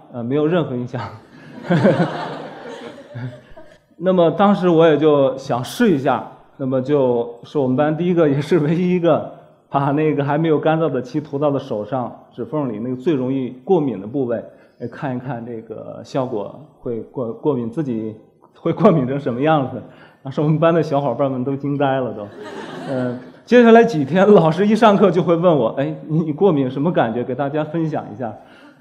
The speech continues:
<laughs> 不过那几天，呃，一直都是没感觉。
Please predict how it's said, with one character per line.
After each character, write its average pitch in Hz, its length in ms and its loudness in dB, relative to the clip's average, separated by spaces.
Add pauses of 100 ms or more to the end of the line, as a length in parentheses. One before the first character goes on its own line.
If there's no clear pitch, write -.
(120)
<laughs> - 240 -20
不 170 80 -8
过 196 140 4
那 214 120 4
几 135 200 -2
天， 160 260 0 (720)
呃， 127 480 0
一 180 100 -2
直 156 160 0
都 156 200 2
是 151 100 -2
没 139 180 0
感 110 220 -2
觉。 101 240 -10